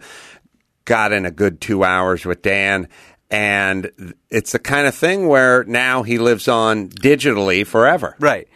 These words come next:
Speaker 2: And that's what, I mean, that's what's so great about this, is being able to, to capture those moments before they're gone. I mean, obviously, all the tracks, or most of the tracks, are basically gone. We tried to go back to where the track used to be and bring a car that used to run there. So we had, like, Vic Edelbrock Junior, who has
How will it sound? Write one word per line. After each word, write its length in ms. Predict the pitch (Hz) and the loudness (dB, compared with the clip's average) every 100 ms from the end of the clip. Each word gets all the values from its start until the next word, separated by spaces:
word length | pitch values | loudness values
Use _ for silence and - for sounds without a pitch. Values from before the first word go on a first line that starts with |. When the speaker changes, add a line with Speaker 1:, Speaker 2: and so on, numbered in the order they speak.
| _ - | _ -4
Speaker 2:
And 120 | 143 | 0
that's 140 | 175 | 0
what, 240 | 175 147 107 | 0 -4 -2
I 40 | |
mean, 160 | 156 147 | -2 -2
that's 160 | 151 147 | -4 -6
what's 140 | 131 | -4
so 120 | 139 | -4
great 220 | 131 131 | 0 0
about 200 | 123 107 | 0 -4
this, 180 | 110 101 | -6 -12
is 100 | 110 | -12
being 200 | 131 120 | -8 -6
able 180 | 117 113 | -6 -6
to, 300 | 120 110 98 | -8 -8 -10
to 140 | 95 107 | -12 -16
capture 460 | - 131 120 131 | -6 -4 -4 -8
those 160 | 117 113 | -10 -8
moments 300 | 120 117 110 | -8 -8 -10
before 280 | 113 123 117 | -10 -4 -4
they're 120 | 110 | -2
gone. 300 | 117 117 110 | -2 -2 -4
I 40 | |
mean, 140 | 117 117 | -6 -2
obviously, 560 | 127 131 - 123 113 _ _ _ - | -2 -2 -4 -6 -6 _ _ _ -2
all 140 | 147 135 | 0 0
the 80 | |
tracks, 500 | 127 139 123 - - | -2 -2 -2 -4 -10
or 60 | 101 | -10
most 280 | 113 135 - | -4 -4 -4
of 40 | |
the 60 | 120 | -8
tracks, 320 | 127 117 - | -2 -4 -4
are 40 | 113 | -6
basically 420 | 117 120 113 110 | -6 -6 -8 -6
gone. 380 | 110 110 107 110 - - _ | -4 -4 -6 -10 -20 -20 _
We 80 | 131 | -6
tried 180 | - 160 | -2 -2
to 60 | 131 | -2
go 120 | 120 | -2
back 320 | 127 131 - | 0 -2 -2
to 100 | 131 | -8
where 460 | 120 123 123 120 - _ - | -2 0 0 -2 -8 _ -12
the 80 | |
track 280 | 120 135 120 | -4 -2 -2
used 200 | 131 123 | -6 -8
to 60 | 113 | -6
be 340 | 120 127 135 | -4 -2 -4
and 120 | 117 | -6
bring 180 | 110 123 | -4 -4
a 60 | 113 | -4
car 260 | 127 123 | -2 0
that 80 | 113 | 0
used 180 | 117 117 | -8 -10
to 80 | 110 | -6
run 240 | 113 120 | -4 -4
there. 200 | 135 139 | -4 -6
So 140 | - 117 | -8 -12
we 80 | |
had, 180 | 110 117 | -8 -8
like, 160 | 110 101 | -8 -8
Vic 160 | 123 | -8
Edelbrock 440 | 123 120 117 120 110 | -6 -6 -4 -6 -4
Junior, 420 | 147 147 110 113 | -2 -2 -2 -6
who 160 | 117 104 | -8 -8
has 320 | 107 - | -8 -10